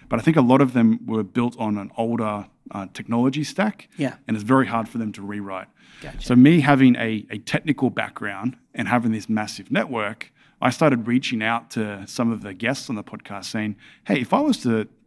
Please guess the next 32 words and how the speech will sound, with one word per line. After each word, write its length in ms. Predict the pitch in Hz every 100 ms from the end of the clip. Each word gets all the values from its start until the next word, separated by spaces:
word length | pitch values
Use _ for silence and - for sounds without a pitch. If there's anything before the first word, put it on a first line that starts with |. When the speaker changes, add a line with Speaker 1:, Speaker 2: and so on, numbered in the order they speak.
| -
Speaker 1:
to 80 | 107
build 380 | - 123 120 113
my 160 | 107 -
own 240 | 120 202
rental 280 | 110 98 -
software, 580 | - 107 - 101 98 95 _ _
wh-, 160 | 90 90
what, 120 | 131 -
what 180 | - -
would 160 | 110 -
you 80 | 101
think?" 380 | 143 107 - _ - _ _
And 200 | 113 123 - _ _
I 60 | -
was 180 | 117 104
getting, 280 | 127 117 117
like, 200 | 104 104 _ -
lots 420 | 113 120 123 -
of 120 | 117
positive 380 | - 120 113 107
feedback 380 | 147 139 107 98
saying, 300 | - 104 101
Speaker 2:
Hmm. 80 | 92 - _ _ - -
Speaker 1:
"The 100 | 120
industry 540 | 135 135 131 - 107
needs 340 | 104 113 120 -
this, 160 | 104
but 120 | - 113
it 60 |
needs 280 | 113 131 127
to 100 | -
be 340 | 117 117 107